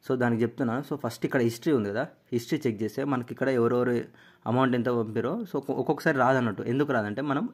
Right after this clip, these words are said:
రీ-, రిఫ్రెష్ చేయాలి. So, అది రిఫ్రెష్ ఎలా చేయాలంటే, ఇక్కడ స్వైప్స్ ఇక్కడ పట్టుకొని ఇలానే హిస్టరీ కనబడిందా అది యారో మార్క్, so, ఇలా రిఫ్రెష్ చేయండి.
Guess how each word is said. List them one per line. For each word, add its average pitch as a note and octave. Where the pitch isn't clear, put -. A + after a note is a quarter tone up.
రీ-, B2+
రిఫ్రెష్ C#3+
చేయాలి. G2
So, D#3
అది C#3
రిఫ్రెష్ C#3+
ఎలా A#2+
చేయాలంటే, G#2+
ఇక్కడ B2+
స్వైప్స్ A#2+
ఇక్కడ A#2
పట్టుకొని A2
ఇలానే C3
హిస్టరీ B2+
కనబడిందా B2
అది F3
యారో A#2+
మార్క్, D3
so, D3
ఇలా C#3+
రిఫ్రెష్ C3+
చేయండి. G2+